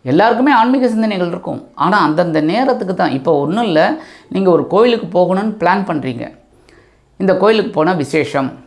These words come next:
அப்படின்னு ரொம்ப நாளா ட்ரை பண்ணிட்டு இருக்கீங்க, முடியல. திடீர்னு ஒரு நாள் நீங்க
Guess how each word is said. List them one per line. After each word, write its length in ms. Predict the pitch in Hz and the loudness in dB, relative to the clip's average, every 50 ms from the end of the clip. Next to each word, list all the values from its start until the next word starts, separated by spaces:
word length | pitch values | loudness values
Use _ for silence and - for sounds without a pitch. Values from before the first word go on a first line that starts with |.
| - _ _ - - - | -20 _ _ -16 -4 -2
அப்படின்னு 320 | 143 135 131 135 127 123 - - 139 | -2 0 0 0 0 -2 -4 -6 -6
ரொம்ப 160 | 170 196 214 220 220 | -6 -2 -2 0 0
நாளா 300 | 220 214 214 220 226 233 226 233 | 0 0 -2 -2 -2 -4 -4 -2
ட்ரை 120 | 170 170 165 | -2 -4 -2
பண்ணிட்டு 260 | - 156 143 131 127 | -2 -4 -6 -6 -6
இருக்கீங்க, 260 | 139 127 131 139 156 160 135 123 | -8 -8 -6 -6 -4 -4 -4 -6
முடியல. 280 | 123 139 139 139 - - - - - - - - _ _ - 165 | -6 -6 -6 -8 -10 -12 -14 -18 -20 -20 -20 -20 _ _ -4 0
திடீர்னு 400 | 175 226 285 311 339 330 311 302 254 220 | 2 4 4 6 6 6 6 6 6 6
ஒரு 80 | 208 226 | 6 4
நாள் 220 | 240 262 240 214 | 4 4 2 2
நீங்க 160 | 208 196 180 | 2 2 4